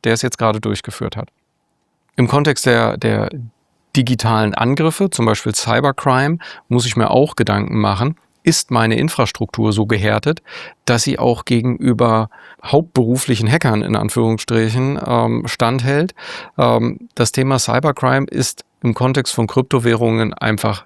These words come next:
sehr publik geworden, ganz klar. Denn alles, was online bewegt wird, ähm, kann im Grunde dann von dem anderen genutzt werden. Es gibt professionelle Hackergruppen, die auch von einigen Staaten bezahlt werden, die darüber ihren Staatshaushalt finanzieren.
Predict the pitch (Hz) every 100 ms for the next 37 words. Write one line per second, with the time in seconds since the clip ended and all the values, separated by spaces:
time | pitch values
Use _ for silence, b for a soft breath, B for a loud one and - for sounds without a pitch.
0 | _ - 110 110 107 - _ _ _ _
1 | _ _ - 120 117 127 95 - 104 101
2 | - 110 113 120 120 101 - - 113 107
3 | - 123 147 120 127 - - - - 135
4 | 147 127 113 101 113 147 - 165 185 226
5 | _ B B B - 131 127 127 127 -
6 | _ _ - 123 131 160 147 131 131 147
7 | 131 127 139 165 120 113 107 110 113 120
8 | 113 117 117 120 127 - 113 95 95 87
9 | _ - - 120 - - - 120 123 -
10 | 110 107 104 107 135 123 123 131 180 196
11 | 123 101 95 - _ _ - 107 101 104
12 | 101 95 110 101 104 - 120 135 156 151
13 | 147 180 B B - 104 95 101 123 123
14 | 113 123 - 156 - 107 107 104 - 104
15 | 101 - 104